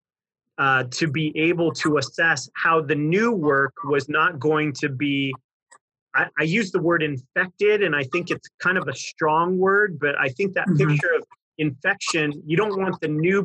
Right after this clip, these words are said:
Speaker 1: birth to be, um, reminiscent of what was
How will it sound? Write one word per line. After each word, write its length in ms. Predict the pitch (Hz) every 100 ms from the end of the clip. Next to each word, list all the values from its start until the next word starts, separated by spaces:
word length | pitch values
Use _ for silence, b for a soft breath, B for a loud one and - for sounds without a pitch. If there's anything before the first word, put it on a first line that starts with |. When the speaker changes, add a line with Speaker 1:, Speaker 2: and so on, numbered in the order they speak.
| 139
Speaker 1:
birth 360 | 156 165 202 - - _ -
to 60 |
be, 600 | 143 123 165 170 170 165 - - B B -
um, 560 | 147 143 143 139 135 127 -
reminiscent 800 | 147 180 196 175 190 - 160 139
of 220 | - 135
what 260 | 139 165 -
was 220 | 151 151